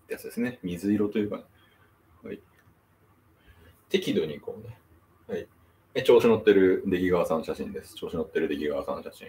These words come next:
はい、つって。まあ、それがね、ただ自慢をするためだけのやつをね、一、一個配信しとこうかなっつうので、やらせていただいて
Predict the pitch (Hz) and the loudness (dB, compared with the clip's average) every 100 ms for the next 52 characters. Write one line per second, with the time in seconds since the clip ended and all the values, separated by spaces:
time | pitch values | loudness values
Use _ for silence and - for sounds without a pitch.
0 | - - 147 143 127 120 117 107 202 - | -12 -2 2 2 2 2 2 2 0 -8
1 | - _ _ - - - - - _ _ | -20 _ _ -20 -20 -20 -20 -20 _ _
2 | _ - 101 127 156 151 160 156 - 151 | _ -8 6 10 12 12 8 6 6 6
3 | 104 113 131 139 143 - 147 143 143 143 | 8 6 6 8 8 6 4 6 6 6
4 | 135 147 127 90 - - 87 104 104 - | 6 6 6 6 2 0 2 2 0 -4
5 | - _ - 104 127 117 117 _ _ - | -20 _ -20 -8 -2 -2 -4 _ _ -20
6 | - _ _ 123 120 - 113 - 104 110 | -20 _ _ -12 -4 4 6 8 6 6
7 | 101 113 95 87 87 - 104 135 175 160 | 4 6 6 6 0 0 0 4 8 10
8 | 110 95 92 - 135 135 123 - 87 82 | 10 6 4 -2 2 2 2 -2 -4 -4
9 | - - 87 87 | -6 -4 -2 -2